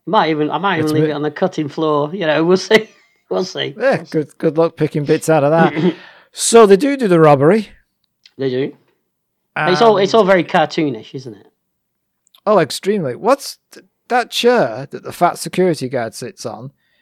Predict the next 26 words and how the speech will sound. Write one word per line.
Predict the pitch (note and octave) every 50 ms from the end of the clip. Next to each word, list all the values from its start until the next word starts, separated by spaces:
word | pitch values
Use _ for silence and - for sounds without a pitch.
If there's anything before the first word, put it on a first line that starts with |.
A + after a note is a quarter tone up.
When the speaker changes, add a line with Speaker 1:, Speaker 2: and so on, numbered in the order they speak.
| -
Speaker 2:
And | D3 C#3+
I | C#3+ D#3+ E3+ E3+
Speaker 1:
Mm-hmm. | F3+
Speaker 2:
use | G3 F3+ D#3
the | - C#3
word | C3+ B2+ A2+ -
fat, | - - B2+ A#2+ B2+ D3+ -
even | D3+ B2 B2+
though | C3 B2+
I'm | B2+
not | C3 C3 -
supposed | - - G2+ - A#2+ A#2+ A#2 G2+ -
to, | B2 B2
but | A#2 C3+ B2+
I'm | B2+ C3+
using | C#3 C#3 C3+ C#3
the | C3
word | B2+ A2+ G2+
fat | - - C3 C3+ -
because | - - C3+ -
that's | - B2+ G#2+
part | G#2 - B2 A#2 G2+
of | B2 A2
the | A#2
joke. | G#2 - A#2+ A2+ C3+ E3 - -
Speaker 1:
Yeah, | - D3 C#3 C3+ B2+ A#2 A2+ G#2+ G2